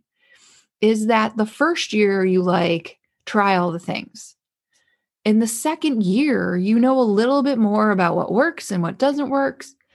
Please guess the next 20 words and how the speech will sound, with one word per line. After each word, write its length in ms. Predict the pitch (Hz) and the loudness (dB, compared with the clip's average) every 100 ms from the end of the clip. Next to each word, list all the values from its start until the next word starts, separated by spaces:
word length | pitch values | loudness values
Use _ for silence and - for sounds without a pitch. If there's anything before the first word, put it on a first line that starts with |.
| _ _ - | _ _ -4
And 240 | 202 208 | 0 2
you 120 | 208 214 | 2 0
still 280 | - 294 | -2 -2
try 220 | 294 269 262 | -2 -2 0
all 100 | 233 | 0
the 80 | |
things 320 | 185 233 247 202 | -2 0 2 0
and 100 | 175 | 0
some 180 | 247 | 0
of 60 | 233 | 0
it 120 | 190 | -2
works 300 | 185 208 208 | 0 0 -2
and 100 | 175 | -8
s-, 140 | - _ - | -10 _ -20
some 240 | - 180 185 | -8 -4 0
of 100 | 180 | 0
it 160 | 175 | 0
fails 260 | 165 185 180 | 0 0 0
miserably 420 | 185 190 190 185 | -2 0 0 0
again. 540 | 165 160 160 170 170 | 0 -4 -4 -4 -6